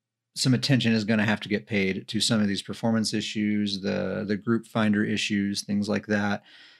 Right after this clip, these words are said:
Uh, with a s-, with a Skyrim-focused, uh, expansion on the horizon, you know, we have to expect a massive influx of players, uh,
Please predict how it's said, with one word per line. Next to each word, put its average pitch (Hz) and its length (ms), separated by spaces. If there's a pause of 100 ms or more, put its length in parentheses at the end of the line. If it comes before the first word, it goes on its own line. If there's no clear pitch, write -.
(240)
Uh, 104 220
with 107 160
a 113 60
s-, - 340
with 120 160
a 113 60
Skyrim-focused, 131 1300 (120)
uh, 113 60 (120)
expansion 123 680
on 117 140
the 113 80
horizon, 110 640 (1000)
you 120 120
know, 107 160
we 107 120
have 117 240
to 113 120
expect 107 480
a 107 40
massive 101 720
influx 98 600
of 123 200
players, 95 720
uh, 95 360